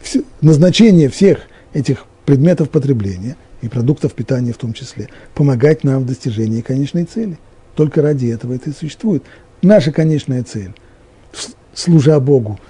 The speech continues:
двигать мир к совершенству, а пища помогает нам, добавляя нам силы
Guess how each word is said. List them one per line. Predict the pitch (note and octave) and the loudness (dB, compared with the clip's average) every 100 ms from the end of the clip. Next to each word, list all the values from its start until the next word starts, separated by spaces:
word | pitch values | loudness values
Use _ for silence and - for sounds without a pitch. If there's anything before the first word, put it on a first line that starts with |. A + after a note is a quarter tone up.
| - | -14
двигать | A#2+ B2+ F3 C#3+ B2 - | -4 2 4 4 2 2
мир | C#3 B2+ - _ _ - - _ _ - | 0 0 -4 _ _ -16 -16 _ _ -12
к | |
совершенству, | - C3+ B2 A2+ G2+ G2+ - C#3 - _ _ _ - _ - | -2 2 2 -2 -8 -10 -12 -12 -14 _ _ _ -20 _ -2
а | C#3+ | -2
пища | B2+ - E4 - - A#2 | 2 4 4 4 2 2
помогает | C#3 D3+ E3 A#3 G#3+ - | 2 2 2 2 2 0
нам, | B3 G#3+ G3 _ _ _ _ - - | 0 -2 -6 _ _ _ _ -16 -10
добавляя | B2 C#3 C#3+ D3 F3+ D3 | 0 2 4 4 4 2
нам | A2+ A2 A2 | 0 -4 -6
силы | - B3+ B3 F3 E3 | 0 4 4 2 -4